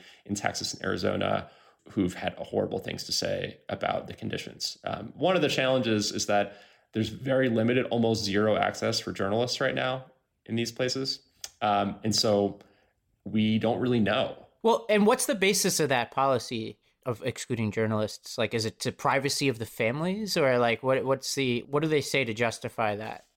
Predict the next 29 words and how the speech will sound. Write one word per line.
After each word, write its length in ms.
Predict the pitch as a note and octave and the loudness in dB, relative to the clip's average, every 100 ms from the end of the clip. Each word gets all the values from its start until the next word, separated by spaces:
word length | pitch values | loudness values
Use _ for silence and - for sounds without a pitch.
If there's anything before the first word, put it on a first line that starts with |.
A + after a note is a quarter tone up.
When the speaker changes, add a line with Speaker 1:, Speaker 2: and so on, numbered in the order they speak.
| _ _ | _ _
Speaker 1:
They 240 | C3 D3 | -2 2
often 300 | D3 C3+ C#3 | 4 4 2
say 280 | B2+ C#3 A2+ | 2 4 2
it's 200 | G#2+ - - _ _ | 2 -2 -8 _ _
privacy 360 | - G#2+ - | -2 0 0
of 60 | G2 | -2
the 60 | F2+ | -2
children, 380 | G2+ G2+ F2+ | -2 -2 -2
right? 180 | F#2+ F#2 | -2 -2
These 180 | F#2+ F#2 | -4 -6
are, 180 | - - | -8 -10
these 200 | - G2 | -8 -4
are 80 | F#2+ | -2
young 180 | F#2+ G2 | -4 -6
kids. 640 | - D3+ C#3 - - - | 0 0 0 0 -2 -2
Um, 300 | G#2 G2 F2+ G2+ | -2 0 0 -2
I 40 | |
think 200 | A#2 G2+ - | -2 -4 0
al-, 360 | A2+ - - - | 2 2 0 0
also 640 | A2+ - B2 G#2 G2 - - | 0 2 4 4 2 0 -2
they're, 280 | F#2+ D#2+ - _ | -2 -2 -8 _
they're 140 | - G2+ | -2 2
moving 280 | G2+ G2+ G2 | 2 2 2
very 180 | G2 | 0
quickly 840 | G2 G#2 G2+ G2+ F#2+ F#2 F#2+ F#2+ - _ _ _ _ | 0 -4 -4 -2 0 0 -2 -6 -10 _ _ _ _
to 140 | - A2 | -2 -2
get 320 | - F#2 - | 0 0 0
these 180 | G2+ - | -4 -2
places 340 | G2 - F2+ | -6 -6 -4